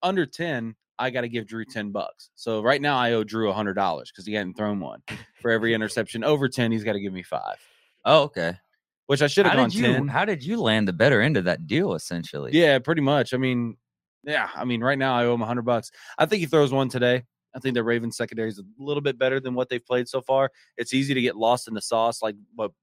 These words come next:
Speaker 1: what Marcus said earlier, combined oh and nine record between their three opponents so far. Uh, oh, that's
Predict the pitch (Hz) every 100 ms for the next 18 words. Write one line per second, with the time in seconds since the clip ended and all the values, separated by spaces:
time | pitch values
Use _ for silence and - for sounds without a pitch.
0 | _ 117 107 113 117 110 110 110 113 107
1 | - 98 113 110 110 110 107 104 104 107
2 | 101 98 107 101 - 107 101 110 110 -
3 | 110 107 113 113 107 _ _ - _ -
4 | 98 92 90 90 _ _ 151 139 117 110
5 | -